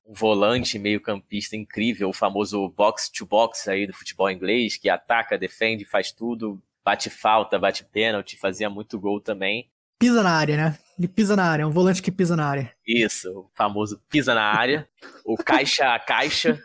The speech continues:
Speaker 1: né? Box-to-box, que vai de uma área a outra, e que tem sua história cem por cento ligada ao Liverpool. Não jogou em nenhum outro clube em sua história,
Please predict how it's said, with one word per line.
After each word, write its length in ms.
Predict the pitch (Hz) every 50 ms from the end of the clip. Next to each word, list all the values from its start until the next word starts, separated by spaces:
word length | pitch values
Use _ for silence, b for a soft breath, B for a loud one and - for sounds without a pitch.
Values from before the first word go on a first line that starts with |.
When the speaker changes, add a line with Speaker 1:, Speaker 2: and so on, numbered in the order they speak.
| - -
Speaker 1:
né? 260 | 117 117 123 151 151 - - _ _ _
Box-to-box, 960 | - 101 101 90 - - - - - 110 95 110 113 143 - - - - - _ -
que 100 | 131 113
vai 160 | 107 113 117
de 100 | 110 120
uma 120 | 113 107
área 280 | 104 110 113 117 113 107
a 40 | 104
outra, 400 | 110 117 139 156 - 160 170 170 _ _ _ _ _ _ _
e 120 | - 147 135
que 140 | - 180
tem 280 | 175 - - 139 135 143
sua 200 | 147 - - 156
história 600 | 156 143 - - - 131 110 117 123 123 127 131
cem 360 | 131 127 - - - 127 131 147
por 360 | - - - 170 156 - -
cento 440 | - - 117 110 117 117 - - 117
ligada 500 | 107 120 113 92 107 101 98 107 101 107
ao 60 | 98
Liverpool. 520 | 95 98 101 95 95 92 - - 95 90 - _ _ _ -
Não 220 | 113 120 131 143
jogou 400 | 135 139 147 143 120 110 123 127
em 60 | 139
nenhum 300 | 135 135 139 139 131 127
outro 340 | 151 185 196 185 180 165 135
clube 320 | - - 131 139 135 127 127
em 40 | 113
sua 160 | - - 135
história, 600 | 127 - - - 120 117 127 131 139 147 147